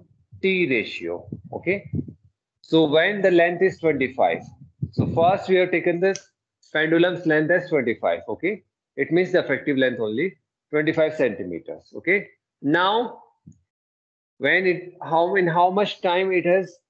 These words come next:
it is oscillate, making oscillations, how many?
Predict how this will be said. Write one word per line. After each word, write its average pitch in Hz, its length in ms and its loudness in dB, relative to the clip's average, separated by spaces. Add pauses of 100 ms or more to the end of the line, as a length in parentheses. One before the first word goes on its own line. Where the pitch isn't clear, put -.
it 143 140 0
is 220 240 0 (180)
oscillate, 165 680 0
making 151 380 -2
oscillations, 165 500 0
how 170 200 -2
many? 127 340 -4